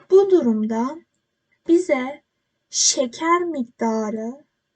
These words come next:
ve su miktarı arasındaki farkı soruyor. Su miktarı eksi şeker.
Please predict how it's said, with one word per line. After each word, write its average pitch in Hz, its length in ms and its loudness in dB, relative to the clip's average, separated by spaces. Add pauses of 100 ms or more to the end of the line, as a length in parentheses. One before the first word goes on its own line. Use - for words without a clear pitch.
(1080)
ve 240 160 6
su - 300 -6
miktarı 233 600 -2
arasındaki 269 680 -2
farkı 269 560 -8
soruyor. 233 460 -8
Su - 400 -6
miktarı 214 640 -6
eksi - 560 -8
şeker. 240 800 -8